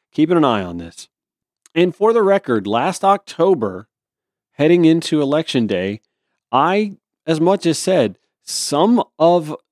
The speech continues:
the voters, uh, the moderate, moderate-ish,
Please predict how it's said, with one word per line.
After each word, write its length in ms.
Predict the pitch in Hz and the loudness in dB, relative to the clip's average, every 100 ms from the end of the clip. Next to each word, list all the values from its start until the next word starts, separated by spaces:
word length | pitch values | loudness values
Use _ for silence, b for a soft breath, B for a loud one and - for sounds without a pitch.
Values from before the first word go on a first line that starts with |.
| _ | _
the 140 | 131 | -2
voters, 760 | 123 131 151 147 147 135 - - _ _ _ _ _ _ _ | 0 0 2 2 -2 -4 -10 -14 _ _ _ _ _ _ _
uh, 60 | - 95 | -20 -10
the 80 | |
moderate, 560 | 101 120 147 151 151 139 _ _ _ | -4 0 0 0 -2 -4 _ _ _
moderate-ish, 1400 | 101 110 123 131 135 131 _ 135 135 131 - - - - | -8 -4 -4 -2 -4 -4 _ -4 -4 -6 -10 -12 -16 -18